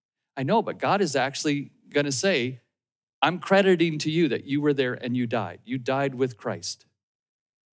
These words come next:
You died when he died." You say, "Well,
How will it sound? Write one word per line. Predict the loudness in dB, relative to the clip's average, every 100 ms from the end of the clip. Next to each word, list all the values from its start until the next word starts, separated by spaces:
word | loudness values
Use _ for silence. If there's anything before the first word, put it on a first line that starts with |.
| _ _
You | -4 0 2
died | 4 6 6 4 2 2
when | 4 4 4
he | -2 -4 0 2
died." | 2 0 -4 -16 -18 _ _ _ _ _ _ _ _ _ _ _ _ _ _
You | -8
say, | -2 0
"Well, | 4 4 4